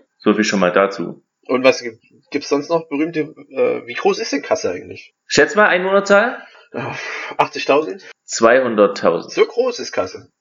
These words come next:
Speaker 1: Achtzigtausend wäre so ein bisschen größer als Plauen.
Speaker 2: Ja, ja.
Speaker 1: Kassel ist, Kassel kennt doch schon, kennt man doch.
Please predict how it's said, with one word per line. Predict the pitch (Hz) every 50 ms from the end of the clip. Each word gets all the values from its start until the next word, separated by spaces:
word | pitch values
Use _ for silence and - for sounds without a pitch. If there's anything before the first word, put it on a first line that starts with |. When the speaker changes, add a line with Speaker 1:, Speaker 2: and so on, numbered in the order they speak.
| _ -
Speaker 1:
Achtzigtausend | - - - - - - 101 - - - 95 90 110 117 131 123 104 107
wäre | 98 98
so | - -
ein | - - _ _ -
bisschen | - 104 104 101 98
größer | - 110 110 104 110
als | 73 - - -
Plauen. | - - 92 92 113 120 98 87 - - -
Speaker 2:
Ja, | - 113 110
ja. | 107 92 110 143 143
Speaker 1:
Kassel | - - 98 95 - 107
ist, | 104 101 - - - - - -
Kassel | - 101 101 113 104
kennt | - - 110 104 104
doch | 107 107
schon, | - 110 98 95 92 -
kennt | - 101 98 104
man | 107 98 85
doch. | - - - -